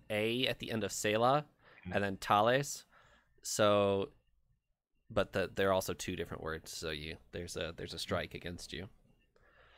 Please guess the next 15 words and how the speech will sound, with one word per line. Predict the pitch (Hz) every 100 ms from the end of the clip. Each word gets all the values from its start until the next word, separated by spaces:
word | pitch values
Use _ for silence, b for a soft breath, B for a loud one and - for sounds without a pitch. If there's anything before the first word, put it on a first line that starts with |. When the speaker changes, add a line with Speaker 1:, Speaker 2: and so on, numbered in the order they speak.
| b b b
Speaker 2:
True. | - - 95 104 - -
I, | 101 101 87
I |
was | 101 -
close. | - 82 -
I | 90
was | -
close. | - - - -
I'll, | 117 -
I'll | 135 135
chalk | - 101 -
that | 90 85
up | 82 95
as |
a | 85